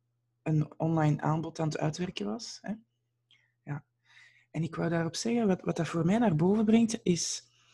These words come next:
dus ik voelde mij inderdaad ook uitgenodigd om het online aanbod waar ik al aan het werken, aan, aan het werken was, om, ja, om daarop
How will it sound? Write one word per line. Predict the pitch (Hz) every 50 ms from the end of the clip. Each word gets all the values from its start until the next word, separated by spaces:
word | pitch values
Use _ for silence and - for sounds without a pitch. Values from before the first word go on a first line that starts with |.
| - - - - _
dus | - 156
ik | 165 -
voelde | - - 190 190 185 185 185 - - - - _
mij | - 165 160 156
inderdaad | 160 151 147 139 170 180 185 - 185
ook | 202 196 -
uitgenodigd | 185 185 196 190 - - 190 196 196 196 202 190 -
om | - - 170 165 160 156 - _ -
het | - - - -
online | - 175 170 165 165 160 156 -
aanbod | 147 165 170 160 160 -
waar | 156 156 151
ik | 165 156 -
al | 160 156 147 - - -
aan | - 147 147
het | 151 147 151
werken, | 143 143 147 156 151 - 151 147 147 - _ _ -
aan, | - 147 143
aan | - 143 143
het | 135 131 -
werken | - 147 - - - 123
was, | 127 165 202 214 - - - _ - - - _ _ _ _ _ _ _ _ _ _ _ _ _ _ _ _ _ _ _ _ _ _ _ _ _
om, | - 151 151 151 147 147 143 143 -
ja, | - 160 151 147
om | 147 147
daarop | 143 147 147 156 156 - _